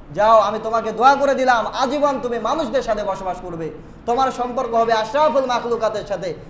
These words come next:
মানুষরা যেই ঘরে বসবাস করে, তোমাকে সেই ঘরের পাশে একটা ছোট্ট ঘর করে দিবে, তুমি সেখানে বসবাস করবা।" একটু পরে কাক আসছে, কাককে জিজ্ঞাসা করলো, "তোমার দেরি কেন হয়েছে?" কয়, "আল্লাহর নবী, কি বলবো আমি,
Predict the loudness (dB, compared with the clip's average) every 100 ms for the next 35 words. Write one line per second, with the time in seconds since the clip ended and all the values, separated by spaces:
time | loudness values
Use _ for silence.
0 | -12 -2 0 0 0 0 2 2 2 0
1 | 0 -2 0 -2 2 2 2 -4 -2 0
2 | 0 -4 -2 -2 0 0 -2 -4 -4 -6
3 | -6 -6 -6 -6 0 0 2 -2 -4 -8
4 | -12 -14 -12 -12 -10 -10 -10 -12 -14 -16
5 | -16 -18 -20 -20 -20 -8 -8 -4 -2 0
6 | 0 2 2 2 -2 -6 -4 -2 -2 -6
7 | -4 -6 -6 -6 -6 -2 -2 2 2 2
8 | 0 0 -2 -4 -8 -12 -20 -20 -20 -8
9 | -4 -2 -2 -6 -6 -2 -2 -2 -4 -4
10 | -4 -4 -4 -8